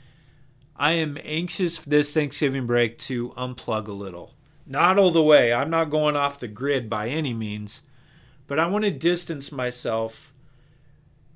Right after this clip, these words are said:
from distractions of regular everyday life. I'm looking forward to that. A pet peeve of mine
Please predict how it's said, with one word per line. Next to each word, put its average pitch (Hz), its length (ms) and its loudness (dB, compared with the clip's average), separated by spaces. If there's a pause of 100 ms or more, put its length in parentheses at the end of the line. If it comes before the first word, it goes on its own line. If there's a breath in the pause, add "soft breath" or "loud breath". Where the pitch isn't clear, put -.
(260)
from 139 320 -6
distractions 143 800 -2
of 120 340 -2
regular 131 540 -2
everyday 123 540 -4
life. 107 580 -8
I'm 117 140 -14
looking 127 320 -8
forward 113 300 -12
to 104 120 -16
that. 90 280 -12 (1800 soft breath)
A 147 120 0
pet 240 360 0
peeve 180 260 -4
of 135 140 -2
mine 127 420 -2